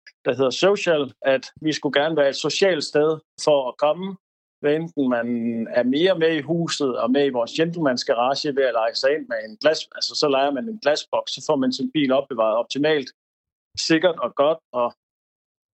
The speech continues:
trygt og så videre, øh, i de her glasbokse, eller man kan være med i noget andet klub. Men lige så meget social, at det har hele tiden været, øh, meningen for mig at skabe et sted, der var usnobbet, og som,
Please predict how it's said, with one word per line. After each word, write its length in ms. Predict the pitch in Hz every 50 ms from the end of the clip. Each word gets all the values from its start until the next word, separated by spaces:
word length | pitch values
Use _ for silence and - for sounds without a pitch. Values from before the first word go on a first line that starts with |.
| - -
trygt 260 | - 175 170 175 -
og 80 | 139
så 80 | - 139
videre, 360 | 135 139 151 165 165 160 139 - - _ - -
øh, 220 | 139 131 127 120 - _ _ _ _ - _ _ _ _ -
i 160 | - 143 254
de 120 | 254 147 135
her 140 | 135 131 123
glasbokse, 760 | - 143 175 170 - - 170 156 147 - - 156 135 127 - -
eller 240 | - 123 117 117 113 - -
man 140 | 131 127 127
kan 120 | - 131
være 140 | 123 127 123
med 260 | 127 139 147 151 156 143 131
i 80 | 120 120 - _ _ _
noget 180 | 147 143 139 135
andet 260 | 143 156 175 170 175
klub. 160 | - 185 180 - _ _ _ _ _ _ _ _ _ _ -
Men 200 | 165 165 135 - _ _ _ - 170
lige 120 | 196 214
så 120 | 190 170 151
meget 220 | 139 135 139 139
social, 520 | - - 175 190 185 - - 156 135 123 - -
at 180 | 139 139 143 - - - - _ _ _ _ _ -
det 80 | 160
har 60 | 143 156
hele 140 | 175 170
tiden 240 | 170 175 185 156 135
været, 180 | 131 127 123 123 - _ -
øh, 180 | 139 135 131 127
meningen 380 | 135 160 175 180 190 180 165 -
for 140 | - 151 147
mig 180 | 151 160 147 131 120 120
at 60 | 117
skabe 320 | - - 147 151 160 165 170
et 60 | 143
sted, 300 | - - 156 160 170 170
der 120 | 165 151 131 131
var 140 | 127 131
usnobbet, 560 | 180 185 - - 160 139 127 127 131 127 123 -
og 180 | 127 127 120
som, 280 | - - 143 135 127